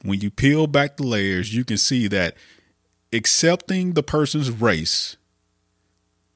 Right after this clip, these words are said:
they probably would have gotten that opportunity they were looking for. And this is how it's working.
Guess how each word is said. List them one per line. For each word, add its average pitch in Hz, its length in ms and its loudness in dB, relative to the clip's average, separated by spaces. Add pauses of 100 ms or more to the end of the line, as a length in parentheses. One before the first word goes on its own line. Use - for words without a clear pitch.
(140)
they 104 160 -2
probably 123 380 0
would 117 200 0
have 110 260 -2
gotten 113 320 2
that 110 200 -2
opportunity 107 560 0
they 95 160 0
were 92 140 -2
looking 87 280 -6
for. - 380 -16 (1400)
And 113 180 4
this 147 140 6
is 131 120 2
how 123 200 2
it's 95 100 -2
working. 98 400 -2